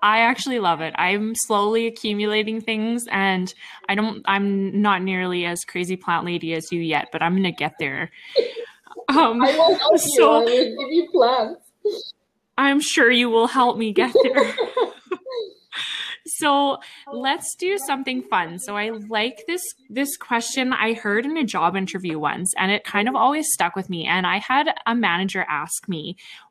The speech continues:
Speaker 1: if I had to compare my personality to a spice, what spice I would be and why. And he said to me, he's like, "This tells me a lot about, about who you think you are." So I, I'm curious to know, if you had to compare your personality to a spice, what would you be, Haley?
Speaker 2: Hmm.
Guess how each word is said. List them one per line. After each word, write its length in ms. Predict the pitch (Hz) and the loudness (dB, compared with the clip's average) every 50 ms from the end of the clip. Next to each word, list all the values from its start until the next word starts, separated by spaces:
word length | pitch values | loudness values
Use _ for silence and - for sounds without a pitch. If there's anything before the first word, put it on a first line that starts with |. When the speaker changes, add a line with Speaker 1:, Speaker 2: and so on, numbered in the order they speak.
| _ _ - | _ _ -6
Speaker 1:
if 160 | 208 214 - | -6 -2 0
I 100 | 180 170 170 | 0 0 0
had 200 | 185 202 220 220 | 0 -2 -2 -2
to 120 | - 311 | -6 -6
compare 420 | - - 381 392 - 311 294 285 285 | -2 -2 -2 -2 0 2 4 4 4
my 140 | 277 269 269 | 4 2 0
personality 720 | 269 - 214 214 214 - 208 190 180 170 175 175 180 180 | 0 0 -2 0 0 0 2 4 4 4 4 2 -2 -2
to 180 | - - - 196 | -4 -6 -6 -6
a 80 | 196 | -4
spice, 600 | - - - - - 226 220 170 - - 185 - - | -2 -2 -4 0 2 2 2 2 0 -4 -6 -8 -2
what 160 | - 202 196 - | -2 0 0 0
spice 440 | - - - 185 185 202 226 - 262 | -2 -2 0 2 2 2 2 0 0
I 80 | 262 | 0
would 180 | 277 277 269 220 | 0 0 -2 -2
be 160 | 254 240 226 | -2 -2 -2
and 240 | 156 190 202 190 180 | 0 0 0 -2 0
why. 280 | 180 180 170 156 143 147 | 2 2 4 4 2 0
And 220 | 135 - 185 185 - | 0 -2 -4 -4 -2
he 200 | - 208 208 208 | -2 -2 -2 -2
said 320 | 202 - - - 208 220 220 | -6 -6 -2 -2 -2 -2 -2
to 120 | - 277 | -6 -6
me, 140 | 269 254 240 | -4 -2 -2
he's 200 | 233 214 208 - | -2 -2 -2 -2
like, 220 | 196 190 185 _ - | -4 -4 -4 _ -4
"This 200 | 226 254 254 - | -4 -2 -2 0
tells 300 | - 277 262 254 262 - | 2 2 2 2 0 -2
me 100 | 262 240 | 0 0
a 80 | 208 | 0
lot 220 | 190 180 180 185 196 | 2 2 2 2 2
about, 340 | 185 190 185 180 185 185 - - - - - - - - _ - | 0 0 -2 -2 -2 -4 -8 -16 -18 -20 -20 -20 -20 -20 _ -4
about 320 | 214 196 190 185 185 170 | -4 -2 -2 -2 -4 -4
who 220 | 185 - 220 233 240 | -6 -6 -4 -2 -2
you 240 | 226 233 240 262 269 | 0 0 0 0 0
think 280 | 269 254 240 240 240 | 0 0 -2 -2 -2
you 160 | 247 226 208 | -2 -2 0
are." 200 | 175 151 - - | 2 0 0 -2
So 180 | - - 208 214 | -6 -4 0 0
I, 200 | 214 - 208 - - - | 0 0 -2 -6 -4 -4
I'm 160 | 240 247 240 | -2 -2 -2
curious 400 | - - 302 294 311 359 381 370 - - | -4 -2 -2 2 2 2 2 0 -2 -2
to 80 | 339 | 0
know, 240 | 294 285 254 196 175 | 2 4 4 4 2
if 120 | 175 180 202 | 0 -2 -2
you 320 | 208 220 247 294 339 494 480 - - | 0 4 4 4 4 4 0 -4 -2
had 220 | 285 277 269 269 - | -2 -2 -2 -2 -4
to 100 | - 247 | -8 -4
compare 380 | - 247 220 214 - 214 208 | -4 -4 -6 -2 -2 0 0
your 260 | 202 196 190 190 196 | 0 0 2 0 0
personality 800 | 196 - - 214 208 - 202 190 185 175 180 180 175 175 185 185 185 185 - | -2 0 -2 -2 -2 -2 -2 0 2 2 2 2 0 -2 -4 -4 -6 -8 -6
to 140 | 208 202 - | -4 -4 -4
a 60 | 170 | -2
spice, 600 | - - - - - 175 165 151 151 160 - - - | -4 -6 -6 -2 0 0 0 0 -2 -8 -12 -12 -14
what 160 | - 427 - 359 | -14 -10 -8 -10
would 120 | 311 - | -4 -2
you 120 | 262 226 | -2 -2
be, 180 | 196 202 185 165 | -2 -2 -2 -4
Haley? 440 | 170 - 156 - 233 233 233 220 208 | -4 -6 -8 -8 -8 -8 -8 -8 -10
Speaker 2:
Hmm. 200 | 190 175 180 | -10 -14 -18